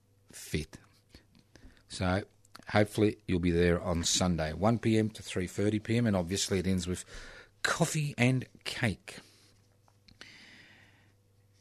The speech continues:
Now, if two hundred and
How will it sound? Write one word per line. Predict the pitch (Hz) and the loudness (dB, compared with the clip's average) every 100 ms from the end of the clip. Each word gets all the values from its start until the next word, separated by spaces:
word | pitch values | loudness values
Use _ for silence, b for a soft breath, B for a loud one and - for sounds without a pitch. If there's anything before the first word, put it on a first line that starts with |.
| _ - B B B B B B B B B B B B B B B B B B B B B B B _ _ _ _ _ _ _ _ | _ -14 B B B B B B B B B B B B B B B B B B B B B B B _ _ _ _ _ _ _ _
Now, | 139 147 151 | 2 4 6
if | 160 - - | 4 0 0
two | - 214 | 6 8
hundred | 165 180 143 127 | 8 6 4 0
and | 123 | -2